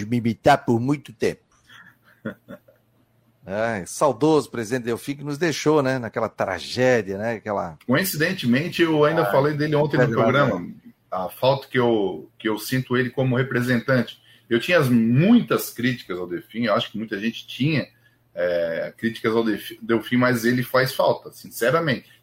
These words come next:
Speaker 2: De questão de representatividade no cenário do futebol brasileiro,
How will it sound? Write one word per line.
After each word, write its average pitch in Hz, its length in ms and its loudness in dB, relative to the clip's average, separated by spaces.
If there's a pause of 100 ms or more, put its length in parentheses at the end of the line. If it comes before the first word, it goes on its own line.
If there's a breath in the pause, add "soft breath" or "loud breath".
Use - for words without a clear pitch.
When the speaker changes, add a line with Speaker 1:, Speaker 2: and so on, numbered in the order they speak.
Speaker 2:
De - 80 -20
questão 139 340 0
de 175 80 2
representatividade 135 1200 2
no 117 160 2
cenário 110 520 0
do 123 100 -4
futebol 104 580 -2 (340 soft breath)
brasileiro, 120 1000 2